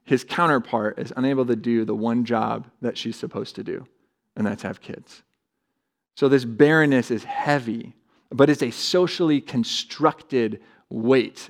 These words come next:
in addition to the emotional and physical constructed weight. Um, and, and we can actually see that, that barrenness is present sometimes in our lives, and it might not be barrenness of childbearing. You might actually spe-, experience a socially constructed barrenness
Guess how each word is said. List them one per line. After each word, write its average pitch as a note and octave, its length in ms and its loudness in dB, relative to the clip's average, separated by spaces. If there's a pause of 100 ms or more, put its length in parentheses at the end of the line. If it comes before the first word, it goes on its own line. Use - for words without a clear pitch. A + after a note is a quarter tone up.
in A#2+ 120 2
addition B2+ 460 2
to A#2+ 120 -4
the A#2+ 100 0
emotional A#2 480 0
and G#2 100 -8
physical A2 440 -8
constructed - 520 -14
weight. - 220 -16 (720)
Um, C#3 320 4 (200)
and, D3 160 2
and C3+ 200 4
we F3 160 6
can F3 120 6
actually C#3 320 0
see C#3 180 -2
that, C3 180 4
that B2 180 2
barrenness C#3 460 2
is B2 80 -8
present B2 380 -4
sometimes A#2+ 300 -2
in G#2+ 80 -2
our B2 220 0
lives, G2+ 300 -2
and A2 80 -4
it F2+ 60 -4
might B2 180 0
not B2 200 -2
be A#2+ 120 0
barrenness A2 460 -2
of - 120 -8 (140)
childbearing. A2 840 -6 (520)
You B2 100 0
might C#3+ 180 4
actually C#3+ 340 0
spe-, - 360 -4
experience B2+ 500 -2
a A2 100 -6
socially C#3 540 -2
constructed B2 760 -6 (180)
barrenness A2+ 800 0